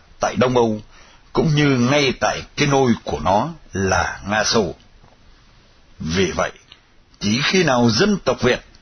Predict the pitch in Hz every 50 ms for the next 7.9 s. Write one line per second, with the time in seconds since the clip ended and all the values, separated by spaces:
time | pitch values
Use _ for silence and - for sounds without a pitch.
0 | - - - - _ _ _ - 82 95 110 120 123 - - 113 123 101 76 78
1 | 104 160 160 110 - - - 117 - - - 120 110 98 87 90 95 113 - 180
2 | 120 - - - - - - 143 - 117 127 - - 110 87 - 120 120 95 80
3 | 80 107 117 117 113 110 104 110 - - - - - - - - - _ - -
4 | - - 98 92 104 131 139 139 123 80 95 107 107 104 85 71 - - - -
5 | - - 190 208 - - 139 135 135 135 135 131 123 - 139 - - - 90 104
6 | - 104 104 90 80 73 73 - - - - 135 147 180 - - - - - -
7 | _ - - - - _ _ - - - - - - - - - -